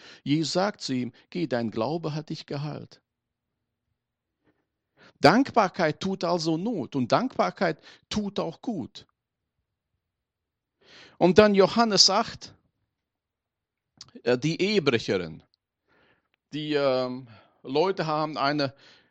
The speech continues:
eine Frau beim Ehebruch ertappt. Der Mann ist irgendwie flöten gegangen, der, weil zum Ehebruch gehören ja zwei. Aber sie haben sich diese Frau geschnappt. Und es ist eine, äh, Blutlüstern, äh, oder eine, eine Me-,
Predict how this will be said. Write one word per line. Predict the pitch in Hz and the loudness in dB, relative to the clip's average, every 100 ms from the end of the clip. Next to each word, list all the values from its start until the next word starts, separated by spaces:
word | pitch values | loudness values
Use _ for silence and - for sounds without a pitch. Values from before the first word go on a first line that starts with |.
| _ | _
eine | - 151 147 | 0 0 2
Frau | - 175 175 | 4 4 6
beim | 151 139 | 4 4
Ehebruch | 175 180 156 - | 4 4 4 2
ertappt. | 147 - 190 - - - _ _ _ _ - | 2 2 -2 -2 -8 -10 _ _ _ _ -10
Der | 104 131 | 0 4
Mann | 143 143 | 4 4
ist | 123 | 2
irgendwie | 143 139 127 | 2 2 0
flöten | - 160 170 165 | 2 4 4 2
gegangen, | 151 131 139 139 131 _ _ | 0 2 2 2 -2 _ _
der, | - 139 127 117 | -4 2 4 4
weil | 120 113 | 2 2
zum | - 127 | 0 2
Ehebruch | 143 123 127 - | 4 4 2 4
gehören | 135 143 | 4 4
ja | 120 | 2
zwei. | - 160 165 156 - - - - | 2 2 2 0 -4 -20 -8 0
Aber | 143 | 2
sie | 127 147 | 4 4
haben | 151 143 | 2 0
sich | 143 | -2
diese | - 160 139 | -2 -2 -2
Frau | - 165 190 | 2 2 2
geschnappt. | 143 - 131 156 _ - _ - | 0 -2 -2 -4 _ -20 _ -6
Und | 143 | 0
es | 165 | 2
ist | 170 - | 2 2
eine, | 151 151 143 - - - _ - | 0 0 -6 -12 -20 -20 _ -6
äh, | 127 135 127 | -2 0 -2
Blutlüstern, | 101 151 233 - 196 - - 180 165 165 | -2 -4 -4 -4 -8 -6 -6 -4 -4 -6
äh, | |
oder | - 143 - 151 147 - | -6 -6 -4 -2 -2 0
eine, | 143 147 131 - | -2 -2 -2 -2
eine | 147 143 | -2 -2
Me-, | 139 185 | -2 -4